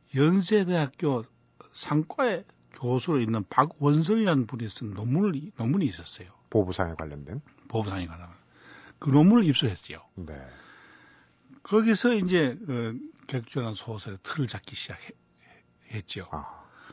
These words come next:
Speaker 1: 어, 조선 후기 상업사는 객주를 쓴 다음에 상당히 많이 나왔습니다. 어떤 뭐, 어, 뭐, 가마귀 나자 오디 떨어진다는 식으로.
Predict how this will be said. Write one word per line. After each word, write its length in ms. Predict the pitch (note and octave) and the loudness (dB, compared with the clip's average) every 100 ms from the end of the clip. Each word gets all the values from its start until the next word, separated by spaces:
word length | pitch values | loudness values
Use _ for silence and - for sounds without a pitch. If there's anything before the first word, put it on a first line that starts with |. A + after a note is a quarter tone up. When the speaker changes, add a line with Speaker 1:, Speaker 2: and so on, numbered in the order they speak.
| - - - _ | -20 -20 -20 _
Speaker 1:
어, 480 | B2 G#2 G2+ G2 F#2+ | -6 -4 -4 -4 -4
조선 380 | - C3+ B2+ F3 | -2 0 4 4
후기 340 | C#3+ G3+ G3+ G#3 | 4 4 4 2
상업사는 1300 | - G#3+ F#3+ D3 E3 C#3 B2+ B2 A#2 C#3 D3 G#2 - _ - _ _ | 4 4 2 0 0 4 4 4 4 4 4 2 -6 _ -20 _ _
객주를 540 | - D#3+ D#3+ B3 G#3+ E3+ | -4 -4 -2 -2 0 0
쓴 300 | G#3+ D#3+ D3 | -2 -4 -4
다음에 420 | - G3 A3+ E3+ | 0 2 2 0
상당히 580 | - A#2 D3+ G#3+ D4 - _ | -2 -2 0 0 0 -4 _
많이 440 | F#3+ E3 D#3+ C3 - - | 0 4 4 2 -2 -6
나왔습니다. 560 | A#2 G#2+ A#2 G2 G#2+ | -4 -2 -6 -8 -10
어떤 340 | A2+ A#2+ C#3+ B2 | -12 -4 -2 0
뭐, 220 | B2+ A2 - - - - _ | -2 -4 -12 -20 -20 -20 _
어, 680 | B2 G#2 G2+ G2+ G2+ G#2 G#2 - _ _ _ _ _ _ _ | -6 -4 -4 -6 -8 -10 -14 -18 _ _ _ _ _ _ _
뭐, 260 | C3+ A#2 - | -6 -6 -10
가마귀 380 | - B2 D3+ C#3+ | 0 6 8 8
나자 260 | C3+ B2 A#2 | 6 4 0
오디 540 | A2+ A#2 A2+ A2+ B2 | -4 -6 -6 -4 -4
떨어진다는 560 | - D3+ B2 A2 G2+ G2 | 0 0 0 -4 -6 -10
식으로. 560 | - A2+ G#2 G#2 A2 | -10 -12 -10 -10 -12